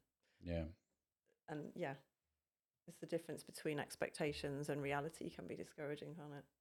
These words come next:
Speaker 1: It really can. And you, and you just don't know, you don't always know how to deal with that.
Speaker 2: Mm.
Speaker 1: Um, and I, I, th-, I think especially when it comes to Christian things,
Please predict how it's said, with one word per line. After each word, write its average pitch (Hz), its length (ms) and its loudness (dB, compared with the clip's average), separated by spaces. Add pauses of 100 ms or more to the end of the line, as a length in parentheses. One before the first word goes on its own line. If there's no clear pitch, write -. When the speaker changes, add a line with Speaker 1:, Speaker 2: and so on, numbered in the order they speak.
(640)
Speaker 1:
It 113 40 12
really 113 320 12
can. 92 520 8
And 104 200 8
you, 104 180 6 (100)
and 113 160 8
you 107 60 10
just 117 280 4
don't 101 220 10
know, 90 300 6 (1800)
you 110 80 10
don't 113 140 12
always 101 240 10
know 98 160 8
how 90 140 10
to 85 80 6
deal 82 240 4
with 76 180 2
that. - 220 2 (440)
Speaker 2:
Mm. 85 200 6
Speaker 1:
Um, 73 200 0 (380)
and 98 100 8
I, 98 40 8
I, 101 220 6
th-, - 220 0
I 104 60 8
think 113 240 8
especially - 380 10
when 90 80 8
it 90 100 4
comes 87 200 4
to - 100 -2
Christian 80 420 6
things, 76 260 2